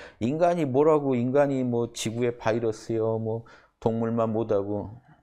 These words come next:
이런 마인드로는요, 여러분은 진짜 인간도를 펼 수가 없다.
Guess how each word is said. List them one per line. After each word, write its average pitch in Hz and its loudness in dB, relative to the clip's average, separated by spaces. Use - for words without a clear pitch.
이런 120 -2
마인드로는요, 87 -2
여러분은 82 -4
진짜 87 -4
인간도를 87 -4
펼 127 -10
수가 - -8
없다. - -12